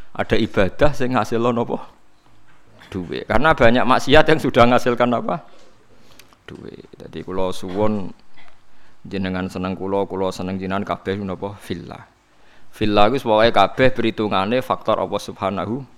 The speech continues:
wa taala. Niki sing terakhir kula tutup ngangge ilmu akidah nggih. Masalah niki mawon.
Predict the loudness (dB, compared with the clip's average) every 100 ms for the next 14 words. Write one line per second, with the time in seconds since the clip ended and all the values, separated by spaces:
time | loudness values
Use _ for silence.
0 | -18 -18 -18 -20 -20 -20 -20 _ _ _
1 | _ _ -20 -20 -20 -20 -20 -18 -18 -16
2 | -8 -4 -2 -2 2 2 2 0 -2 -2
3 | -2 -2 -2 -2 -2 -2 -2 0 -2 -4
4 | -10 -12 -12 -12 -14 -6 -2 4 4 4
5 | -2 -4 -4 -2 -4